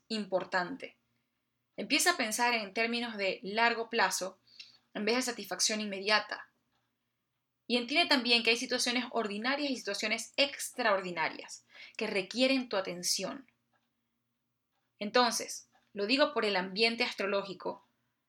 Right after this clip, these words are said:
de que sé que Plutón va a estar presionando mucho,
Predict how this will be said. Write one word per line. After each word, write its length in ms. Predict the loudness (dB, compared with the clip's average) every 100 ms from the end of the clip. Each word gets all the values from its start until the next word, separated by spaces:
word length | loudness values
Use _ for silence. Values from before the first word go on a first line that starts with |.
| _
de 180 | -2 -2
que 320 | 2 2 2
sé 160 | 0 0
que 100 | 0
Plutón 380 | 0 0 0 2
va 60 |
a 40 | 0
estar 200 | 0 -4
presionando 500 | -2 0 2 0 -2
mucho, 500 | -4 -4 -4 -6